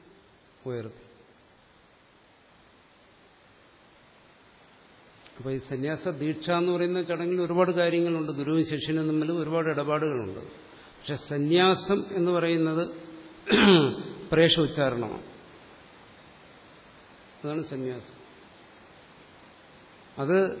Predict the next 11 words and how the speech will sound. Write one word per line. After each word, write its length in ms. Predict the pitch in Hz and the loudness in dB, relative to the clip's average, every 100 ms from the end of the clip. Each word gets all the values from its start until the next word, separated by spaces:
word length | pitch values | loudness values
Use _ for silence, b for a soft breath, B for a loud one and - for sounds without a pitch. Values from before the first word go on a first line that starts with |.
| - - - | -12 -16 -8
മിക്കവാറും 520 | 151 156 160 160 156 | -6 -2 0 2 0
എല്ലാ 200 | 147 156 147 | 0 0 0
സമ്പ്രദായങ്ങളിലും 840 | 147 139 143 147 143 143 143 139 143 131 | -2 -4 -2 0 0 0 -2 -2 -4 -2
അങ്ങനെ 240 | 127 131 | 0 0
തന്നെ. 240 | 123 101 - - - - - - - - - - - - - - - - - - - - - | -2 -6 -12 -16 -20 -20 -20 -20 -20 -20 -20 -20 -20 -20 -20 -20 -20 -20 -20 -20 -20 -20 -14
ഇപ്പോൾ 220 | 120 123 123 | -10 -6 -4
ഈ 100 | 123 120 117 - - - - | -4 -4 -6 -10 -16 -20 -16
ദ്വൈതികളുടെ 560 | 123 139 151 156 156 139 - | -4 -2 2 2 2 -2 -4
സമ്പ്രദായം, 540 | 135 127 131 123 117 - - - - - - - - - - - - - - - - - - - - - - - - | -6 -2 -4 -4 -8 -14 -20 -20 -20 -20 -20 -20 -20 -20 -20 -20 -20 -20 -20 -20 -20 -20 -20 -20 -20 -20 -20 -20 -14
അപ്പോൾ 180 | 143 160 | -6 -4
അവരും 360 | 160 175 180 | 0 0 0